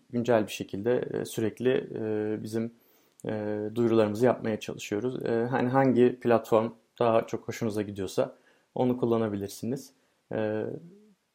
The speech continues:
bu tanıtım videosunda söyleyeceklerim bu kadar. E, Şubat'ın üçüncü haftası, yani on yedi on sekiz Şubat'a denk gelen, e, hafta sonu Sineklerin Tanrısı tanıtım videomuzda görüşmek üzere.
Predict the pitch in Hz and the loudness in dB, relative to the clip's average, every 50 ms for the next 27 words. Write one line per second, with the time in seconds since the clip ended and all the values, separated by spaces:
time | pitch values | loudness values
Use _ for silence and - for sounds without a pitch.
0 | _ _ 135 135 135 - 135 131 123 127 127 131 127 120 123 120 120 - 127 123 | _ _ -4 -2 2 4 4 4 4 4 2 2 6 6 6 4 4 2 4 6
1 | 131 131 135 135 - 135 120 120 117 120 120 - 123 120 120 123 123 127 127 120 | 6 6 6 6 4 6 6 6 4 2 0 2 2 2 4 4 2 2 2 2
2 | 107 117 131 131 - - _ _ _ _ _ _ _ - - 107 107 107 107 107 | 2 2 0 0 -2 -12 _ _ _ _ _ _ _ -8 -6 -6 -4 -4 -4 -6
3 | - - - - - - _ - - _ _ _ - - _ _ - - 143 143 | -6 -8 -12 -14 -16 -20 _ -20 -20 _ _ _ -20 -20 _ _ 0 6 8 8
4 | 139 139 - 139 - - 131 - 139 135 123 147 139 123 - - - 127 120 - | 8 6 4 2 2 0 2 2 2 4 8 10 10 10 8 8 2 2 2 4
5 | - 127 131 127 123 113 117 117 117 120 - 123 127 123 123 120 113 117 120 120 | 2 2 4 6 4 4 4 4 2 4 4 4 6 6 6 6 6 4 2 2
6 | 120 - 117 - 117 - - 123 113 117 113 - - 131 120 120 120 - - _ | 0 -2 -4 -4 -4 -4 -2 4 6 6 6 8 8 6 6 6 4 -2 -14 _
7 | _ _ _ _ _ _ - 123 120 117 120 - 120 113 113 113 113 113 - - | _ _ _ _ _ _ 6 6 6 6 4 6 8 8 8 8 4 2 -2 -4
8 | - 113 107 107 107 107 107 101 - - - - - - - _ 120 117 117 - | 0 2 4 4 4 4 4 2 0 -2 -6 -8 -10 -12 -14 _ 0 0 0 0
9 | - - 120 - - 117 110 120 127 127 127 - _ _ _ _ - - 127 123 | 2 0 0 2 0 0 2 2 0 -2 -4 -12 _ _ _ _ -6 0 2 2
10 | 117 117 120 120 120 123 120 123 131 120 113 117 117 117 - 127 123 123 123 - | 2 2 2 0 0 0 0 0 0 2 4 2 2 2 2 2 2 2 2 0
11 | - 120 117 117 - 123 120 113 110 113 107 104 101 104 110 123 120 113 113 110 | -2 -2 -2 0 0 0 0 2 2 2 2 0 -2 0 0 0 2 2 2 0
12 | - - 117 - - 98 113 120 123 127 | -2 -6 -8 -8 -2 0 2 2 2 0